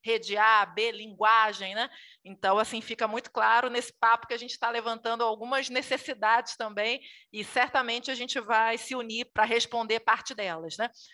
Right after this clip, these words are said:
Mas eu realmente gostaria agora de saber, vocês já exploraram de uma forma bacana o podcast Nós da Nutrição, mas eu queria, dentro dessa sintonia e desse, dentro desse brilho nos olhos de vocês,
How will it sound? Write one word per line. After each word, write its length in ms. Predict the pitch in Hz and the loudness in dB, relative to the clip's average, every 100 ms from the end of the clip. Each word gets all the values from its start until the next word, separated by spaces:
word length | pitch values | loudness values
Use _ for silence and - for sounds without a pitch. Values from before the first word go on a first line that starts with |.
| _ | _
Mas 240 | 214 233 226 | 0 2 6
eu 140 | 269 | 4
realmente 440 | 294 285 269 285 - | 6 2 0 -4 -4
gostaria 460 | 277 - 247 247 | -4 -2 -2 -2
agora 400 | 220 220 262 254 | 0 2 2 0
de 80 | 254 | -4
saber, 380 | - 220 202 233 | 0 0 0 -2
vocês 260 | - 233 | -2 -6
já 80 | 226 | -4
exploraram 540 | 220 - 220 202 220 226 | -4 -2 2 4 4 2
de 80 | 214 | -2
uma 120 | 208 | -2
forma 300 | 220 220 202 | 0 0 0
bacana 420 | - - 226 226 | 0 -4 -8 -6
o 40 | - | -6
podcast 580 | 214 - 214 208 - | -8 -4 0 0 0
Nós 240 | 202 208 202 | 0 0 0
da 120 | 196 | -4
Nutrição, 560 | 190 190 - 220 247 269 - - _ | -6 -12 -2 2 4 2 -6 -20 _
mas 180 | 240 233 | 0 2
eu 80 | 247 | 0
queria, 320 | 370 349 403 - | -2 -2 -2 -4
dentro 300 | 214 262 285 | -4 -2 -2
dessa 240 | 240 254 254 | -2 -2 -4
sintonia 640 | - 247 247 226 240 285 | -6 -6 -4 -4 -2 0
e 100 | 240 | 0
desse, 260 | 202 233 233 | 2 0 0
dentro 220 | 220 233 | 0 0
desse 200 | 220 - | -2 -4
brilho 340 | 196 233 240 226 | -6 -4 -4 -6
nos 180 | 208 185 | -4 4
olhos 260 | 214 220 | 6 6
de 60 | 196 | 0
vocês, 500 | 196 - 254 254 | -4 -2 2 2